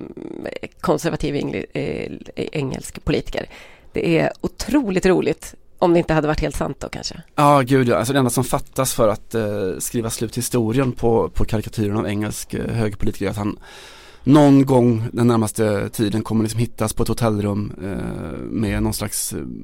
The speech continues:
Speaker 2: morot i någon, någon kroppsöppning och bun-,
Speaker 1: Mm.
Speaker 2: bunden och med nazisymboler eller alltså någon sorts, eh,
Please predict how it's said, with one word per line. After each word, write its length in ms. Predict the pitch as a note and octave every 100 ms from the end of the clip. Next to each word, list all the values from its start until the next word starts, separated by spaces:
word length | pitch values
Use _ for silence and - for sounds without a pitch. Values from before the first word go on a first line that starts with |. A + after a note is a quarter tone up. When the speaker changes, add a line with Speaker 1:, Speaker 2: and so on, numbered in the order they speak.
| -
Speaker 2:
morot 720 | - A#2 A2 G2+ G#2+ A2 -
i 40 |
någon, 220 | A2 G#2 A2
någon 500 | G#2 A2 G#2 G#2 G#2+
kroppsöppning 720 | A2+ - G#2+ - A2+ G#2+ G2+
och 380 | G2+ - - - - - - -
bun-, 360 | B2+ B2 B2 A3
Speaker 1:
Mm. 200 | A#3 A3
Speaker 2:
bunden 580 | C3+ A2+ G#2+ A2 A2 -
och 200 | - A#2+
med 340 | G#2 G#2 - - -
nazisymboler 920 | F2 A#2 G#2+ - G2+ G#2 G#2 G#2+ A2
eller 360 | G#2+ G2+ G2 C3 - - - -
alltså 220 | - A#2 C3+
någon 180 | B2
sorts, 400 | A#2 A#2 - -
eh, 560 | A2 G2+ G2 E2+ F2 C#2